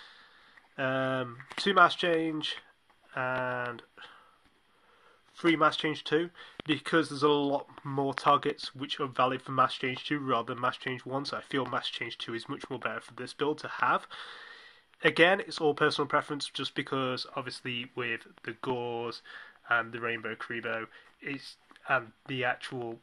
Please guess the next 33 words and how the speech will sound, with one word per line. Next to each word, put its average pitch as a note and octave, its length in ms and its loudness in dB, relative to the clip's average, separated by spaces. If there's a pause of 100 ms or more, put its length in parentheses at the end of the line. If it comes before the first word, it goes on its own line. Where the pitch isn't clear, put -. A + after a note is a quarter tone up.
(140)
Summoner B2+ 340 -4
Monk, B2+ 340 -6
it's C#3+ 160 -6
just - 180 -4
more C3+ 140 2
useful C3 340 -6
to - 120 -10
have - 360 2
Mass B2+ 220 0
Change A#2 320 -6
two, C#3+ 360 -2
as A#2+ 120 -2
it's - 160 -12
more, C3+ 160 -4
got A2 180 -4
more A2 120 -8
synergy. C#3 560 -4 (400)
So, A#2+ 440 0
you D3+ 100 -6
know, B2+ 100 -2
personal G3 320 2
preference D#3 420 2
and D3 80 0
all, C#3+ 240 0 (220)
but B2 220 2 (420)
overall, C3+ 420 2
I C3 80 0
just - 200 -10
believe A#2+ 220 -4
it's - 140 -14
a - 60 -16
better A2 180 -4
card. F3+ 380 2